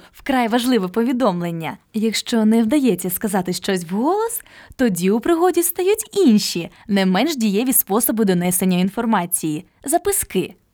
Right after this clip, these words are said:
Одного разу моїй співрозмовниці довелося, уявіть собі, з'їсти записку. І все через те, що про її таємницю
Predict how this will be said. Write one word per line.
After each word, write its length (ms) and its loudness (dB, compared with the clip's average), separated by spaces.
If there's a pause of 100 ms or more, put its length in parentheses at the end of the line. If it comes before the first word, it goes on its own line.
(280)
Одного 400 0
разу 300 -2
моїй 320 0
співрозмовниці 1120 -2
довелося, 640 2 (240)
уявіть 340 4
собі, 380 0 (160)
з'їсти 600 -2
записку. 720 -2 (320)
І 120 0
все 220 0
через 280 -2
те, 280 -2
що 300 -2
про 200 0
її 280 4
таємницю 640 2